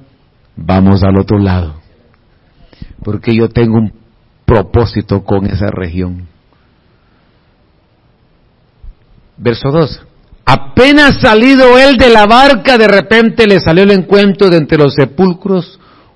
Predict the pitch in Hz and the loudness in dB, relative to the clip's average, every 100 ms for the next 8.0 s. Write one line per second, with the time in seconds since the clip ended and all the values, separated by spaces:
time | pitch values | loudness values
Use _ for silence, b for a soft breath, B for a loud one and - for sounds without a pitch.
0 | - 135 143 165 165 156 143 123 110 104 | -6 -2 0 0 0 -2 -2 -4 -4 -6
1 | - 156 156 151 - 156 - _ _ _ | -8 -4 -4 -4 -8 -12 -14 _ _ _
2 | _ _ _ _ 110 107 123 98 90 - | _ _ _ _ -2 0 2 0 -4 -8
3 | 110 123 127 131 123 117 107 98 85 - | -4 -2 0 -2 -2 -2 -2 -6 -10 -18
4 | _ _ _ _ _ _ _ _ _ _ | _ _ _ _ _ _ _ _ _ _
5 | _ _ _ _ _ _ b b b b | _ _ _ _ _ _ b b b b
6 | b _ 139 139 135 - 175 196 170 147 | b _ 0 2 0 0 -2 -2 -2 -2
7 | - 170 175 175 160 151 175 226 - | 0 0 0 0 -2 -4 -6 -8 -10